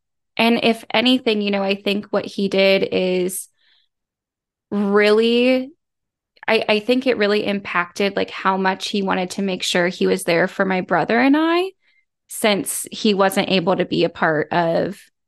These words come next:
my older sister, his daughter's life as much as I know he would have liked to. And then having that time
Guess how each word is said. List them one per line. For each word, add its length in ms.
my 140
older 260
sister, 420
his 240
daughter's 680
life 300
as 140
much 240
as 420
I 120
know 280
he 220
would 140
have 200
liked 320
to. 440
And 160
then 140
having 320
that 180
time 500